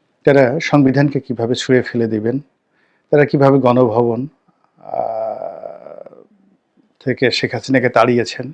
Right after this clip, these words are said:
কিভাবে তারা হাইকোর্টের বিচারপতিদেরকে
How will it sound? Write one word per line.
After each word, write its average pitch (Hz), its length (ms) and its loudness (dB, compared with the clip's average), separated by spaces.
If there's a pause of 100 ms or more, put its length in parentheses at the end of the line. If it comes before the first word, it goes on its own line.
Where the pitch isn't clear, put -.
(760)
কিভাবে 151 360 6
তারা 151 180 8 (720)
হাইকোর্টের 135 460 2
বিচারপতিদেরকে 117 800 -2